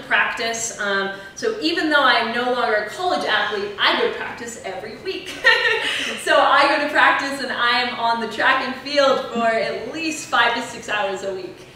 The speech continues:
uh, just because my presence of being there shows my commitment, uh, to them and commitment to seeing what they're going through. Uh, a common saying in track and field is,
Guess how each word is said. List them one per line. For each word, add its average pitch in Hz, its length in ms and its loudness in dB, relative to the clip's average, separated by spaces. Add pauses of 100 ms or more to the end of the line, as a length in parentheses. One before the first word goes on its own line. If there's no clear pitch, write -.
(220)
uh, 220 240 2
just 240 220 0
because 226 400 0
my 226 200 0
presence 226 500 -2
of 202 200 -12
being 277 320 -4
there 208 200 -4
shows 202 280 -4
my 202 140 -6 (120)
commitment, 190 520 -12 (320)
uh, 196 320 0
to - 140 -6
them 208 340 4
and 208 240 -4
commitment 262 380 -2
to 240 120 -4
seeing 240 300 -6
what 226 180 -4
they're 240 220 -6
going 202 300 -6
through. - 240 -14 (480)
Uh, 196 360 -2
a - 40 -6
common 247 320 -2
saying 214 340 -4
in - 60 -12
track - 260 -4
and 190 120 -8
field 320 500 6
is, 220 240 2